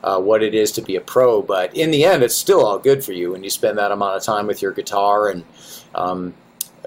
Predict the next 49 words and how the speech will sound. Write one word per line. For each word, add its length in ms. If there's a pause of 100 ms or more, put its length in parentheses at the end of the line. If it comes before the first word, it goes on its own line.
(360)
and 160
then 140
one 160
of 60
the 60
best 280
things 220
that 140
happened 440
was 300
that 260
scene 280
kind 260
of 180
went 200
away 480
by 220
the 60
time 280
I 120
was 200
old 220
enough 280
to 100
do 280
anything 320
with 180
it. 120
And 120
that 160
set 200
me 100
off 200
on 100
that 220
weird 340
path 320
that 120
I'm 200
telling 300
you 140
about 280
of 120
doing 240
all 160
this 120
different 380
stuff. 540
And 180